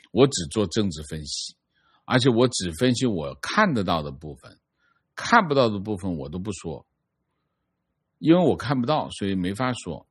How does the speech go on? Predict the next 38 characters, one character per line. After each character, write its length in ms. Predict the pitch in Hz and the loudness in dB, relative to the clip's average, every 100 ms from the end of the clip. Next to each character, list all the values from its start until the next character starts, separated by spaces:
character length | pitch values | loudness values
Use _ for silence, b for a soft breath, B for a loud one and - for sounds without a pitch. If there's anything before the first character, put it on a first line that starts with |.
| _ _ _ _ _ _ _ _ _ | _ _ _ _ _ _ _ _ _
所 180 | - 160 | 2 2
以 100 | 175 | 4
你 180 | 127 107 | 2 4
要 180 | 131 139 | 4 4
让 240 | 143 123 | 2 0
我 120 | 92 | -2
去 280 | 85 123 117 | -4 -2 -2
讲 480 | 98 98 76 69 58 _ _ _ _ _ _ | -2 -4 -6 -12 -18 _ _ _ _ _ _
推 180 | - 151 | 4 6
特 160 | 147 135 | 6 4
上 220 | 120 104 | 2 0
的 80 | 98 | -2
那 160 | 98 | -2
些 100 | 90 | -4
故 240 | 92 104 90 | -6 -6 -8
事， 280 | - - 57 _ _ _ _ _ _ _ _ _ _ _ | -8 -12 -16 _ _ _ _ _ _ _ _ _ _ _
我 120 | - | -2
可 120 | 107 | 2
以 20 | |
讲 180 | 170 120 | 4 4
得 80 | 120 | 2
比 140 | 127 | -2
他 140 | - 120 | -2 0
们 120 | 151 | 0
还 140 | 117 | 0
好 220 | 98 78 - | -2 -6 -12
听， 260 | - 127 - _ _ _ | -16 -18 -20 _ _ _
但 160 | - 139 | -2 -2
是 80 | 110 | -2
我 60 | 69 | -8
不 140 | 196 | -6
会 160 | 143 131 | -4 -4
讲， 260 | - - - | -8 -12 -4
那 100 | 123 | -4
不 160 | 123 | -2
专 260 | 120 160 202 | -2 -2 -2
业 180 | 196 104 | -6 -10
啊， 400 | - - - | -14 -20 -20